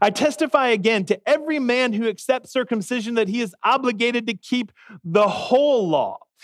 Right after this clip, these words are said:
And then he actually makes a circumcision reference. He says, "You are severed from Christ. You who would be justified by the law, you have fallen away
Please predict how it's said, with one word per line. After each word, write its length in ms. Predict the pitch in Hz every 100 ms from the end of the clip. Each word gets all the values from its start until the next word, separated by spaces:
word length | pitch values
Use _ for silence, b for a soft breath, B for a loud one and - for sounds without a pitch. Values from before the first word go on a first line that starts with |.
| 185
And 100 | 196
then 80 | 247
he 120 | 277
actually 320 | 254 - 247
makes 300 | 220 226 190 214
a 180 | 190 - B
circumcision 920 | - - 285 294 247 - 254 208 202
reference. 560 | 180 233 240 214 175 151
He 180 | 190 208
says, 300 | 214 196 - B B
"You 400 | 190 269 349 247
are 120 | 196
severed 960 | - - - - 285 294 214 190 180 185 B
from 220 | - 214 196
Christ. 680 | 240 277 214 113 - - _ _ _ _ _ -
You 340 | 170 269 269
who 140 | 208 240
would 140 | 208
be 100 | 208
justified 800 | 156 214 214 208 - 196 180 170
by 140 | 180
the 120 | 165
law, 460 | 160 190 190 156 147 _ -
you 140 | 202
have 180 | 196 - -
fallen 540 | 220 220 233 240 226 - b -
away 760 | 185 160 185 220 196 185 180